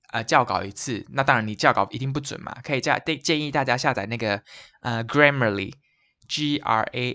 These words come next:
M M L，哎，E R L Y，something like that，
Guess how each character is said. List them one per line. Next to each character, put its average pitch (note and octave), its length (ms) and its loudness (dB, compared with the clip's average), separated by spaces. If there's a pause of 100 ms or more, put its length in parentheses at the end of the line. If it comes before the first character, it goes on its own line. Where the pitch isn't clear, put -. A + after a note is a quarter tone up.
M A#2+ 320 -6
M A#2 380 -4 (880)
L， A2+ 440 -2
哎 B2+ 200 -8
，E B2+ 100 -8
R G#2 220 -4
L G2+ 80 -4
Y，something A2 460 -6
like G2+ 180 -6
that， - 200 -6